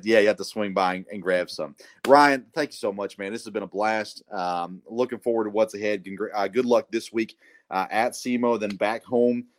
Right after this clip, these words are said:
versus Central Arkansas the week after that. Um, man, congratulations so far on the success you've had,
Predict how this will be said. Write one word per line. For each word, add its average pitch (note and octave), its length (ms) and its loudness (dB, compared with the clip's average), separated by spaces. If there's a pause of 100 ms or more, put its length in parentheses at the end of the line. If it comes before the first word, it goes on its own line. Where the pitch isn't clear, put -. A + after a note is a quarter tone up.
(160)
versus G#2+ 240 -2
Central A#2 360 -2
Arkansas G#2+ 520 0
the G#2 80 -2
week F#2 260 -6
after F#2 300 -2
that. F2+ 340 -2 (280)
Um, E2+ 580 -2
man, G2+ 380 -4 (100)
congratulations A2 840 2
so G#2+ 160 2
far G2+ 300 2
on G2 100 -4
the F#2 60 -12
success F#2+ 440 -6
you've - 120 -20
had, A2+ 300 2